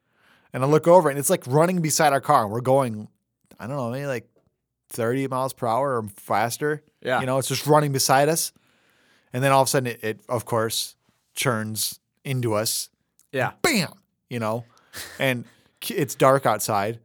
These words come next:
Speaker 2: Right.
Speaker 1: And the kid's like, "What was that?" And Jen's like, "A deer just hit our car."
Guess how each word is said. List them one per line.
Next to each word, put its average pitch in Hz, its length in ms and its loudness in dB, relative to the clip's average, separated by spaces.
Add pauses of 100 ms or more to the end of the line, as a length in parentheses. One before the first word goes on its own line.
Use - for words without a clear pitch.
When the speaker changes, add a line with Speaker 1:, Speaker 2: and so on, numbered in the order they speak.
(140)
Speaker 2:
Right. 117 240 -4
Speaker 1:
And 127 120 -6
the 123 40 -4
kid's 135 220 -2
like, 131 180 2
"What 233 240 0
was 233 380 0
that?" 165 680 -2 (540)
And 123 180 -2
Jen's 123 300 2
like, 117 340 -2 (260)
"A 95 140 -6
deer 104 400 -6
just 98 340 -8
hit - 300 -10
our 87 160 -8
car." 78 460 -10